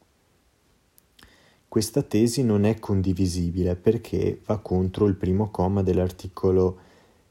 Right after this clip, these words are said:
ventisette che espressamente esclude la responsabilità per fatto altrui. Piuttosto,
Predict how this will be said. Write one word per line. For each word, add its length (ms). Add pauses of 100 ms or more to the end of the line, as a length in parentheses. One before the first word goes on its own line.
ventisette 1000
che 400 (1900)
espressamente 1400 (3000)
esclude 1120
la 320
responsabilità 1000
per 180
fatto 420
altrui. 680 (1600)
Piuttosto, 960